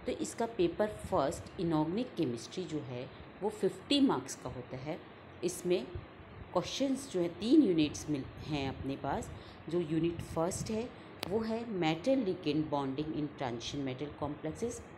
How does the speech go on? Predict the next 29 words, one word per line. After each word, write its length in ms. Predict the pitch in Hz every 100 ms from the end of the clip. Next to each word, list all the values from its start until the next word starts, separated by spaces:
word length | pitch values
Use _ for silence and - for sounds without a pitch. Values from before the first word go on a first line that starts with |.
| - - - - - - - - -
इसमें 240 | 131 165
हम 220 | 175 165 160
पढ़ेंगे 420 | 143 131 139 170 - - - -
limitation 600 | 160 160 180 175 233 226
of 100 | 160 127
valence 360 | 113 127 135 -
bond 220 | 135 143 -
theory, 220 | 156 185 - - - - - 147
elementary 540 | 147 147 143 - 175 131
idea 200 | 131 143
of 80 | 131 -
crystal 400 | - - 127 -
field 240 | 147 - 165
theory, 280 | 160 190 - - - -
crystal 400 | - 151 - 170 -
field 240 | 180 175 180
splitting 400 | - 175 185 190 190
in 80 | 165
octahedral, 800 | - - 185 190 180 - 214 - - - - -
tetrahedral 720 | 156 156 185 185 180 - 202 - - - 147
and 200 | 131 -
square 340 | - 139 127 131
planar 260 | 143 156 156
complexes, 680 | 156 156 165 165 208 214 - - - - -
factor 400 | 175 170 - 277 262 170
affecting 560 | - 156 151 - 151 143
the 60 | 131
crystal 340 | - - 139 123
field 240 | 127 120